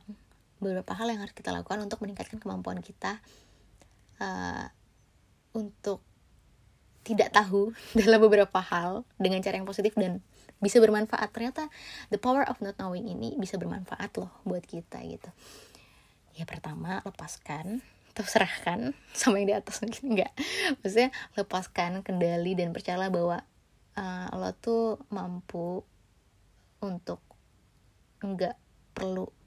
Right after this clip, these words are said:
melakukan atau tahu segalanya gitu untuk berhasil dan bahagia yang terpenting. Gitu. Hidup dengan damai, dengan kebebasan, dengan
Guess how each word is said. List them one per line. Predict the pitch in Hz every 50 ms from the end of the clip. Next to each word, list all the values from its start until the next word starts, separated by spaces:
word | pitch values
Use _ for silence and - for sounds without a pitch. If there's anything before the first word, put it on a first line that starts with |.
| _
melakukan | - 185 175 175 180 196 185 - - 214 -
atau | - - - - - - - _
tahu | - - 185 185
segalanya | 180 - 185 185 180 180 - 185 202 196 180 175
gitu | 170 170 - 175
untuk | 170 165 165 - 175 -
berhasil | 190 175 180 180 - -
dan | 226 208 196 185 190
bahagia | 175 175 180 185 - 170 - - - -
yang | -
terpenting. | 185 - - 180 175 170 170 170 175 170 - - - - - - - - - - - - - - - _ - 185
Gitu. | 180 170 - - 175 - _ _ _
Hidup | - 202 180 185 175 170 _ _
dengan | - 180 175 170 165 165 165 175
damai, | 180 185 185 196 185 202 202 202 196 196 196 190 190 190 190 196 196 196 202 196 190 - _ _ _ _ _ - _ _ _ _ _ _ _ - -
dengan | - 175 170 165 170
kebebasan, | 170 170 170 165 170 180 185 196 - - - 190 180 175 175 175 175 175 175 175 -
dengan | - - - - 71 -